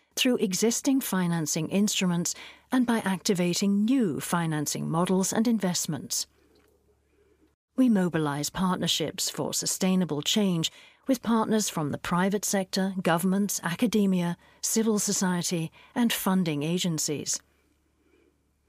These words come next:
The international strategy of the Danish Red Cross is ambitious but achievable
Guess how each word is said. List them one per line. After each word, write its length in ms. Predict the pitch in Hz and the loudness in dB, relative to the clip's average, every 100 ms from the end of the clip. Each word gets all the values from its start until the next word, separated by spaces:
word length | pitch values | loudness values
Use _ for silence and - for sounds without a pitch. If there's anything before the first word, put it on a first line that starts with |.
| - | -2
The 120 | 247 247 | 0 4
international 720 | 269 247 220 190 175 180 165 | 4 4 2 2 0 -2 -2
strategy 640 | - 185 180 180 185 175 | 0 0 0 0 2 0
of 120 | 160 | 0
the 80 | 139 | -2
Danish 460 | 151 180 214 240 - | 0 2 2 2 0
Red 180 | 196 - | -2 -2
Cross 400 | - 170 147 - - - - | -2 -2 -2 -4 -8 -8 -2
is 160 | 247 | 2
ambitious 720 | 247 233 208 196 - 190 - - - | 4 2 2 0 0 -2 -4 -6 -6
but 220 | 156 196 | -4 -2
achievable 720 | 208 - 240 175 147 139 | -2 0 2 0 -2 -4